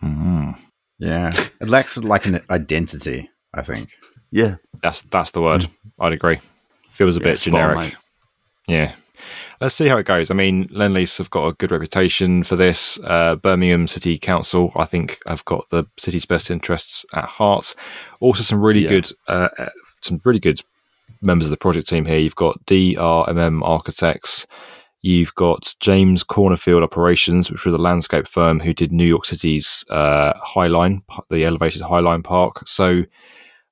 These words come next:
Speaker 1: I think, yeah, there's, there's some good people on the team. Let's see how it pans out. Lendlease, there's been, you know, a bit of controversy around Elephant Park and how that was built and where people in council houses were moved or displaced to.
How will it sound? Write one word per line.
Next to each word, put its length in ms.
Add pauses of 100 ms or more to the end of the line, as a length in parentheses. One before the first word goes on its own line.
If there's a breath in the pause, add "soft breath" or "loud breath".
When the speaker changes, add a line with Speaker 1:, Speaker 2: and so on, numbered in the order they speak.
(120)
Speaker 1:
I 100
think, 440 (420)
yeah, 340
there's, 200
there's 160
some 180
good 200
people 220
on 80
the 60
team. 380
Let's 180
see 180
how 160
it 80
pans 320
out. 300
Lendlease, 580 (140)
there's 160
been, 320
you 80
know, 160 (260)
a 60
bit 100
of 60
controversy 520
around 400 (220)
Elephant 300
Park 320
and 100
how 160
that 140
was 120
built 480
and 280 (220)
where 340
people 280
in 160
council 380
houses 400
were 340 (480)
moved 460
or 140
displaced 560
to. 200